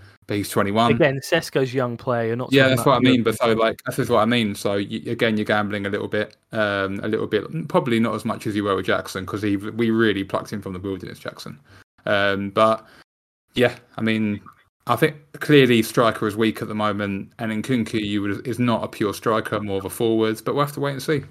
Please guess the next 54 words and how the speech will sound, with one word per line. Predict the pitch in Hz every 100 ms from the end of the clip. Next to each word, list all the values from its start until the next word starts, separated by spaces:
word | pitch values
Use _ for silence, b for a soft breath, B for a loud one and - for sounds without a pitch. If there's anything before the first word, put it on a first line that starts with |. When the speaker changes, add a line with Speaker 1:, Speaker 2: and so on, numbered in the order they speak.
| - -
Speaker 1:
Uh, | 101 104 113
Nkunku | 131 139 165 147 147
did | 143
say | 139 120
in |
pre-season | 131 123 131 123 113
he | 107
sees | 131 107
himself | 110 113 107
as | 107
a | 104
nine, | 110 123 123 127 - b b _ _ _ _ -
so | 127
maybe | 131 127
you'd | 127 123
have, | 123 117 -
you | 147
know, | 117 107 - _
Nkunku, | 113 110 127 110 113 113 113
uh, | 113
in | - 117
the | 113
nine, | 117 117 117
and, | 110 107 104 120 107 104
and | 135 131
obviously | 156 143 147 127
we | 117
were | 113
quite | - 117 110
fluid | 123 123 113
yesterday, | 113 - 110 110
the | 113
way | 107
we | 107 110
played | 123 117 107
with | -
Palmer | 113 110 107
in | 110
a |
false | - 107 -
nine | 110 107 104
and |
Sterling | 101 117 117 110
up | 110 -
there, | 113
so, | 113 113 113 117 b b _ _ -
um, | 110 110 110 107 113 117
yeah, | 135
have | 139 -
to |
wait | 120
and | 113
see, | - 123
but | - 98 -